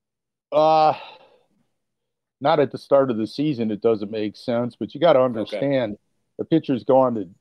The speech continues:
Speaker 1: disabled list every other week. So what
Speaker 2: Yeah.
Speaker 1: looks like, uh, they've got a lot of, uh, I'm exaggerating, but they've, while it looks like they have a lot of pitching,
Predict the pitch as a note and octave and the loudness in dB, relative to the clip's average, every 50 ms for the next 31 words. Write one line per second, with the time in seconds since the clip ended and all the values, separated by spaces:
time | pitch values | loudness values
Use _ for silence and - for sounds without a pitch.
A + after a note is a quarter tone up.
0 | _ - B2+ A#2 - - B2+ C3 C3 B2+ A2+ G#2+ A2 A2+ A#2 A#2 - - - A#2+ | _ -8 -8 -6 -2 0 0 0 0 -2 -2 -2 0 0 0 -2 -4 -6 -4 -4
1 | A#2 A2+ A#2+ A#2 A2+ G#2+ G#2 F#2+ F#2+ A2+ B2+ A2+ D#2+ - _ _ _ _ _ _ | -2 0 0 0 0 0 -2 -4 -6 -6 -6 -6 -8 -10 _ _ _ _ _ _
2 | _ _ _ _ _ _ _ - - B2+ A#2+ B2 B2 D3 C#3+ D3 D3 - C#3 C3 | _ _ _ _ _ _ _ -6 -4 -2 0 2 2 4 2 2 2 2 2 2
3 | C3 B2 G#2 - B2 B2 A#2+ A#2 A#2 A2+ A#2 A#2 A#2+ G#2 - C3+ B2 A#2 A#2 A#2 | 2 2 2 0 0 2 2 2 2 0 0 -2 0 2 2 2 2 2 0 -2
4 | A2 G#2+ A2+ A#2+ A#2+ B2 B2 A2+ G2+ G2 G2+ F#2 - - G2+ G2 F#2 F#2 F2 E2+ | -2 -2 0 0 2 0 0 0 -4 -6 -8 -10 -10 -8 -8 -6 -6 -6 -8 -10
5 | E2+ - _ A#2+ B2 A#2 G2+ F#2 F#2 - A#2 A#2 B2+ C#3 A#2+ G2 G2 F2+ F#2+ F#2+ | -14 -8 _ -4 -4 -4 -4 -8 -12 -8 -4 0 0 0 0 -2 -6 -10 -10 -10
6 | F#2 G#2+ A2 G#2+ G#2 G2+ F#2 F#2 _ - A#2+ A2+ G#2 - C#3+ A#2+ C3 B2 A#2+ A2+ | -10 -10 -10 -10 -8 -8 -10 -8 _ -6 -6 -6 -8 -6 -2 0 0 2 2 0
7 | A2 B2+ C3+ C3+ - - C3+ A#2+ G#2+ - A#2+ A2 A#2+ A#2 A2 A2+ G#2+ A2+ A2+ A2 | 0 -2 -4 -4 -2 -2 -2 -2 -2 -2 -2 0 0 0 0 0 0 0 0 0
8 | - - _ - C#3+ D3+ D3+ - - F2 E2+ F2+ F2 | -2 -6 _ -2 -2 -2 -2 -4 -8 -16 -16 -18 -20